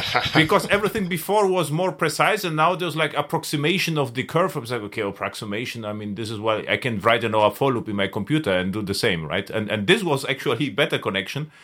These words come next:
Speaker 2: that, uh, computers would be very good in differential equations.
Speaker 1: So I started to love programming,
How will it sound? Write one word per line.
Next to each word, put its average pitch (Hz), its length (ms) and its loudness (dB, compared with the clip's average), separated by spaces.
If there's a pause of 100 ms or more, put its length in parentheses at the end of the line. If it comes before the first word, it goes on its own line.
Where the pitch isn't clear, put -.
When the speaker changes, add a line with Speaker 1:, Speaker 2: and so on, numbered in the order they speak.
(260)
Speaker 2:
that, 120 200 4
uh, 110 600 6
computers 131 420 -2
would 107 120 -6
be 101 340 -4
very 110 240 0
good 104 240 -6
in 90 100 -6
differential 98 480 -8
equations. - 540 -10 (340)
Speaker 1:
So - 160 4
I 147 60 6
started 208 400 2
to 175 80 2
love 170 240 2
programming, 165 680 2